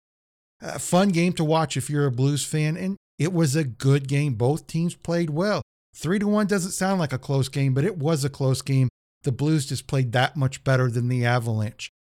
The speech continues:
That goal by Tarasenko would be his third of the year.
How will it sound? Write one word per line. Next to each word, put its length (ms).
That 180
goal 140
by 140
Tarasenko 480
would 180
be 80
his 200
third 440
of 320
the 120
year. 440